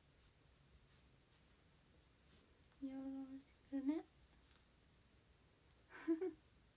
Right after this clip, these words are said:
二、三回ってめっちゃ通すやん。いや、そこまでじゃないよ。二、三回なら。逆に少ないかなってちょっと思っちゃう。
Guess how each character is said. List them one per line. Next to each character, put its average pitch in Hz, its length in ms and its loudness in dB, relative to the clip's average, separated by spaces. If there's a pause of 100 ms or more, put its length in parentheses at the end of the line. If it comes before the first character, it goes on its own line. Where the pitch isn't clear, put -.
(2250)
二、 277 120 10
三 349 300 12
回 381 200 10
っ 392 40 -4
て 330 140 8
め 269 140 12
っ 269 60 2
ち - 100 2
ゃ 381 60 8
通 392 60 -4 (220)
す - 60 -2
や 226 120 4
ん。 - 40 -10
い - 60 2
や、 539 80 10 (160)
そ - 120 -2
こ 554 160 4
ま 719 120 12
で 440 80 10
じ 320 80 6
ゃ 277 60 6
な 285 160 8
い 262 120 6
よ。 202 200 2 (480)
二、 254 180 0
三 247 320 -2
回 240 220 2
な 226 160 0
ら。 - 180 -2 (880)
逆 254 220 6
に 359 140 8
少 - 240 0
な 349 160 6
い 320 80 4
か 240 100 4
な 240 220 0
っ 214 80 -6
て 208 140 0
ち 208 100 -6
ょ 233 40 -2
っ - 40 -18
と 208 180 -2
思 208 220 0
っ 208 120 -10
ち 202 120 -4
ゃ - 20 0
う。 196 120 -4